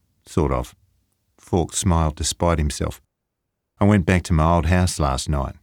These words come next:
She raised her eyebrows. "And?" "It wasn't quite what I expected. It never is." He went to the counter and let the bearded barman pour him a beer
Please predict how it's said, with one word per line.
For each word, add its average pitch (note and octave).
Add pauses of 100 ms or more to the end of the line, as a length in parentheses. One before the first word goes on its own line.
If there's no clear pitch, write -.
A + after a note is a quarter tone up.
(920)
She -
raised E2
her C#2+
eyebrows. D2 (800)
"And?" G2+ (1500)
"It G#2+
wasn't B2+
quite A#2
what F#2
I F2
expected. - (960)
It A2
never F2+
is." E2+ (1160)
He A2
went B2+
to -
the B2+
counter F#2+
and E2
let G2
the F2+
bearded F#2+
barman F2+
pour G2
him E2+
a D2
beer D#2+